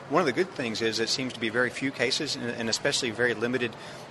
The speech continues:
um, severity of illness, at least that we can see in younger kids, like children and teenagers. Um, but, but it's really, it's getting closer to Mississippi.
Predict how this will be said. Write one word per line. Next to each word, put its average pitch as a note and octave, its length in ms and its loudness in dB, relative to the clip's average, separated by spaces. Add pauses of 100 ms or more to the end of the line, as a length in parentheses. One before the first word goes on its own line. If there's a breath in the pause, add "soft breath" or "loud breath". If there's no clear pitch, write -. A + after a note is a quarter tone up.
(120)
um, A2 320 0
severity B2+ 460 6
of A#2 80 0
illness, B2 360 2
at A#2+ 80 -2
least - 280 -2
that B2 100 0
we A#2+ 120 -2
can A#2+ 100 -4
see B2 300 0
in G#2+ 80 -2
younger A#2+ 240 0
kids, F3+ 420 -2 (140)
like A2+ 120 0
children C#3 440 0
and A#2 100 -6
teenagers. C#3+ 540 -2 (500 loud breath)
Um, B2+ 140 -2 (260)
but, D#3+ 140 4 (260)
but C3 140 4
it's - 180 0
really, D3+ 240 2
it's - 140 0
getting D#3+ 180 -2
closer B2 300 2
to G2+ 80 -10
Mississippi. - 580 -4